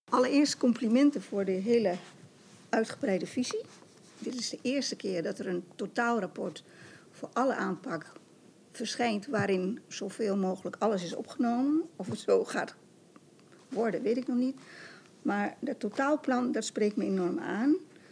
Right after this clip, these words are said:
Eh, een lange termijnvisie, eindelijk die verder wegkijkt en in het algemeen belang hopelijk de dingen aanslingert.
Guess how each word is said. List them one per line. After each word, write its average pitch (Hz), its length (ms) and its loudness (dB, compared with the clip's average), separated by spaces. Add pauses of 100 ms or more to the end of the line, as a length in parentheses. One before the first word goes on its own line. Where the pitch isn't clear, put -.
(400)
Eh, 196 360 4 (240)
een 208 120 2
lange 233 260 4
termijnvisie, 240 800 -2 (460)
eindelijk 214 460 -2 (640)
die 254 220 -4
verder 233 340 0
wegkijkt 202 640 -2
en 208 100 -2
in 190 120 0
het 175 120 -4
algemeen 196 440 -2
belang 202 440 0
hopelijk 214 560 2 (160)
de 208 160 -2
dingen 202 280 -2
aanslingert. 254 800 -2